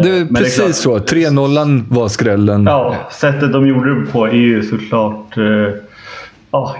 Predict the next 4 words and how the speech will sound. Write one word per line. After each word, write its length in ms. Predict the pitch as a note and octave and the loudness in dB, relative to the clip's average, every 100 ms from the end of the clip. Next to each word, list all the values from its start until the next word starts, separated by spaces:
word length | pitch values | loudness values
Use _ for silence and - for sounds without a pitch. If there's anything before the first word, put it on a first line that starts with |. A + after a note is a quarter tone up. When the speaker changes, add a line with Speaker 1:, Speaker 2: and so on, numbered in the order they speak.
| - | -2
Speaker 2:
im-, 320 | C3 C3+ - - | -2 -2 -8 -2
imponerande 1000 | D3+ C#3+ D3+ D3+ D3+ D3+ D3 D3 C#3 C#3+ | 0 2 2 2 2 2 2 2 0 0
och, 680 | C#3 C3+ - - - - - | 0 -2 -8 -14 -14 -10 -6
eh, 500 | A#1 A#1 A1+ A1 | -2 0 0 -2